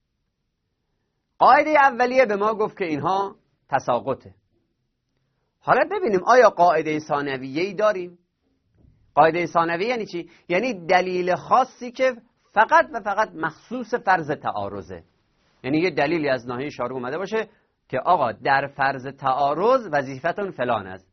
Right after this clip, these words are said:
در فرض تعارض دو دلیل وظیفتون فلان است. اینو می‌گن قاعدهٔ ثانویه،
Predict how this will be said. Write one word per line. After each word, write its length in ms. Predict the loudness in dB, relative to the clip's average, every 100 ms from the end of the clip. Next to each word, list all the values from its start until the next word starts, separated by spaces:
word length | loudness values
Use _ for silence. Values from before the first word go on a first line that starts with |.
| _
در 160 | -2 0
فرض 300 | -2 -4 -6
تعارض 500 | -6 -4 -2 -4 -8
دو 200 | -10 -4
دلیل 320 | -4 -4 -4
وظیفتون 460 | -6 -8 -10 -10 -10
فلان 300 | -10 -12 -14
است. 140 | -14
اینو 140 | -8 -6
می‌گن 240 | -4 -4
قاعدهٔ 280 | -4 -4 -6
ثانویه، 560 | -8 -14 -14 -16 -18